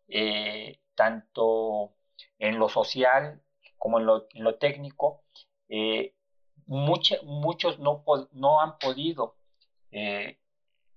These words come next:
aprender o tener estas herramientas a la mano.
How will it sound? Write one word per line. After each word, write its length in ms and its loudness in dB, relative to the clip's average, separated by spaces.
aprender 720 2
o 160 2
tener 540 -2
estas 320 -4
herramientas 800 -2
a 100 -4
la 120 0
mano. 260 -16